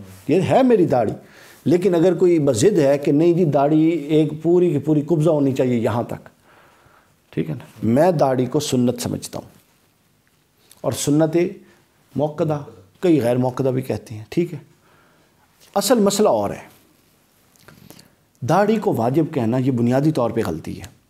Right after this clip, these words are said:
इसके दो एस्पेक्ट हैं, मैं पहले इसका टेक्निकल फ़िकी एस्पेक्ट बताऊँगा, फिर इसका माशरती एस्पेक्ट बताऊँगा। बहुत अहम है, बहुत अहम है, पल्ले बांध ले, सारी उम्र काम आएगा।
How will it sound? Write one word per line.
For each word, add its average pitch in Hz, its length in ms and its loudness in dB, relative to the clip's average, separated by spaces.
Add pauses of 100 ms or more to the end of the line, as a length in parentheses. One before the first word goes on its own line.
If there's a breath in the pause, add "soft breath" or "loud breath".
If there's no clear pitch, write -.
(840 soft breath)
इसके 160 240 -2
दो 135 200 0
एस्पेक्ट 117 420 -6
हैं, 127 60 -6
मैं 127 180 -4
पहले 139 240 2
इसका 139 200 -6
टेक्निकल 156 520 -2
फ़िकी 156 320 -2
एस्पेक्ट 156 360 -4
बताऊँगा, 135 440 -2
फिर - 240 -4
इसका - 240 -6
माशरती 107 480 -4
एस्पेक्ट - 380 -10
बताऊँगा। - 420 -20 (260 soft breath)
बहुत 226 360 0
अहम 95 180 -4
है, - 260 -16
बहुत 226 240 0
अहम - 200 -10
है, - 80 -20 (420)
पल्ले 226 180 2
बांध 165 260 2
ले, 165 60 2
सारी 202 280 0
उम्र 151 160 2
काम 98 300 -4
आएगा। - 240 -16